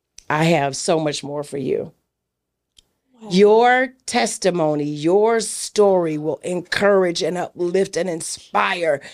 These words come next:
Speaker 1: so many people. And then he gave me the gift of song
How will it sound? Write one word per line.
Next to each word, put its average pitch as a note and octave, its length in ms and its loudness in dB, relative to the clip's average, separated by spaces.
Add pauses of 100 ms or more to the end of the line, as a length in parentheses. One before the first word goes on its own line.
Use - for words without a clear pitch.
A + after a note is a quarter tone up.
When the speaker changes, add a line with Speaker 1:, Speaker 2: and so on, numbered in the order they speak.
(120)
Speaker 1:
so A3+ 680 4
many G#3+ 460 4
people. G#3 760 -4 (800)
And G3 140 4
then G#3 120 2
he G#3+ 120 2
gave F3 320 0
me E3+ 120 -2
the D3 120 -6
gift D#3 340 -4
of C#3+ 100 -6
song C#3+ 600 -2